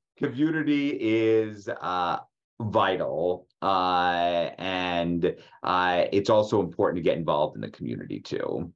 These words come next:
Uh, you know, everyone, you know, chooses to get involved differently, uh,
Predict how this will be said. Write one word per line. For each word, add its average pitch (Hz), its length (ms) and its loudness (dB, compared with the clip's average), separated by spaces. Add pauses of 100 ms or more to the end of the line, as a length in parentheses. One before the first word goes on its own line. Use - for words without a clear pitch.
(120)
Uh, 76 380 2
you 85 240 2
know, 82 180 2
everyone, 92 640 2 (220)
you 92 140 4
know, 82 100 0 (120)
chooses 98 380 0
to - 80 -4
get 82 200 0
involved 82 420 0
differently, 92 760 2 (380)
uh, 82 500 2